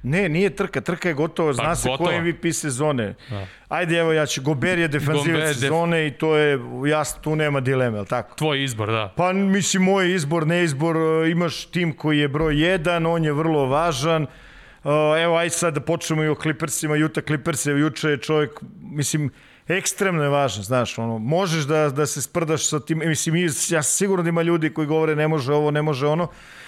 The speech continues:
Speaker 1: znaš, ali spisak stvari koje može duži od ovoga što ne može,
Speaker 2: Tako
Speaker 1: to
Speaker 2: je.
Speaker 1: valjda neko vidi i zato ga plaćate silne neke pare. To ti možda zoveš amerikanizacija ili ne znam kako, ali, ono,
Speaker 2: M,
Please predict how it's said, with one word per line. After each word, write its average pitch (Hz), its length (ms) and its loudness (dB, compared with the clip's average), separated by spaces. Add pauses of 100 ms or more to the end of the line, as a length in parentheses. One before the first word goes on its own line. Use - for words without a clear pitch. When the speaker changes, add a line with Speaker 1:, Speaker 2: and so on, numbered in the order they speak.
(120)
Speaker 1:
znaš, 156 240 -2
ali 147 80 2
spisak 185 420 0
stvari 180 280 0
koje 165 200 0
može 160 360 2
duži 151 300 0
od 147 100 0
ovoga 151 200 2
što 147 180 -4
ne 147 100 2
može, 160 240 0
Speaker 2:
Tako 120 120 2
Speaker 1:
to 170 80 2
Speaker 2:
je. 160 60 2
Speaker 1:
valjda 160 240 2
neko 160 260 -2
vidi 156 220 2
i 156 40 2
zato 156 220 0
ga 160 100 0
plaćate 160 460 -2
silne 160 300 0
neke 156 220 0
pare. 120 280 -2 (580)
To 165 100 0
ti 165 140 -2
možda 160 260 2
zoveš 160 300 0
amerikanizacija 151 840 0
ili 156 100 2
ne 151 100 0
znam 151 160 0
kako, 135 340 -4
ali, 160 420 2
ono, 151 480 0 (260)
Speaker 2:
M, 113 220 -6